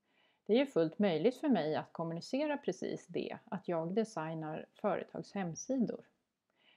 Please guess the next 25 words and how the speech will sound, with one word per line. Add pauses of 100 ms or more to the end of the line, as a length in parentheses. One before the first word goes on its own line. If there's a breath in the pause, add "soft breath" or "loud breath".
(140 soft breath)
Men
det
är
det
ju
också
många
andra
som
gör. (1300 soft breath)
Om
jag
istället
undersöker
min
marknad,
intervjuar
kunder
och
potentiella
kunder
lite
mer
på
djupet,